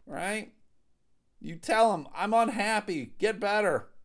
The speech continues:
Showing up to my cubicle. Someone would come and escort you out if you showed up to my cubicle, you motherfucker. You motherfucker. So dumb.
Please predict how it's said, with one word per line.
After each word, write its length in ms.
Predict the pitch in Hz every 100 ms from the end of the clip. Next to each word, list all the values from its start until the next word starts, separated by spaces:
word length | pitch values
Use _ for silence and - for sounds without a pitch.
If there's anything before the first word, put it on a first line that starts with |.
| - - _ _ _ _ _ _ _ _ _ _ _ _ _
Showing 500 | - - - - 107
up 140 | 95 -
to 80 |
my 180 | 92 92
cubicle. 800 | - - 98 95 95 101 101 - - - _ _ _ - - _
Someone 280 | - 160 156
would 100 | 147
come 240 | - 156
and 100 | 143
escort 440 | 147 139 - 151 135
you 120 | 127
out 240 | 147 160
if 80 | 113
you 80 | 110
showed 240 | 139 139
up 100 | 123 117
to 40 |
my 240 | 120 139
cubicle, 540 | 127 127 110 101 104 101
you 80 | 101
motherfucker. 640 | 101 101 101 107 113 110 - - _ _ - - _ - -
You 100 | 135
motherfucker. 720 | 135 143 143 131 151 175 185 - - - - _ - - _ _ - _ _ _ _ - - _ _ _ _ - _
So 320 | - 78 78 78 -
dumb. 380 | 82 87 92